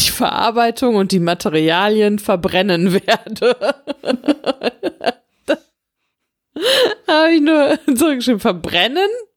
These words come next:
Fragezeichen. "Trennen?" <laughs> Zwinker-Smiley. Dann hat er nur geschrieben, "Sie können die aktuelle Rechnung vernichten."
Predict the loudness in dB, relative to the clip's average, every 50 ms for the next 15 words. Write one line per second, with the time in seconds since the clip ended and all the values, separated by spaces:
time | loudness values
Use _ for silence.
0 | _ _ _ _ -8 -8 -4 0 0 0 0 -2 -6 -4 -2 0 0 0 0 -2
1 | -4 -6 -6 -6 -8 _ -2 0 0 0 0 -2 -4 -8 _ _ _ -6 -4 -2
2 | 0 0 0 0 0 0 0 0 0 -2 -2 -2 0 -2 -4 -4 -4 -6 -6 -2
3 | 0 0 -2 -2 -4 -8 -6 -4 -6 -6 -6 -8 -6 -2 -2 0 2 2 0 0
4 | -2 -2 -4 -2 -2 -2 -4 -6 _ _ _ _ _ _ -6 -6 -6 -6 _ _
5 | -8 -8 -8 _ 0 0 2 2 2 2 0 -2 -2 0 0 2 2 2 2 2
6 | 0 2 2 2 2 2 2 2 2 4 2 2 2 0 0 0 0 0 0 0
7 | 0 0 0 2 2 2 2 2 2 2 2 2 0 0 0 0 0 0 2 0
8 | 0 -2 -4 -8 -6 -6 -6 -6